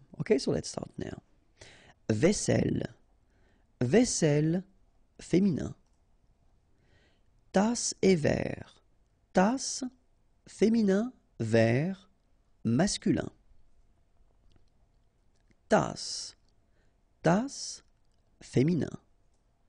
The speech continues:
Petite tasse. Tasse, féminin. Verre à boire.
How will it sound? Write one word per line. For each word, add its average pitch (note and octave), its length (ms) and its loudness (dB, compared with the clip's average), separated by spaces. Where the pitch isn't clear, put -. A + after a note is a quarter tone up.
Petite B3 520 2
tasse. - 640 -8
Tasse, B2 600 -2
féminin. D#3 540 -2
Verre F3+ 360 4
à A3+ 100 6
boire. A#2 760 -2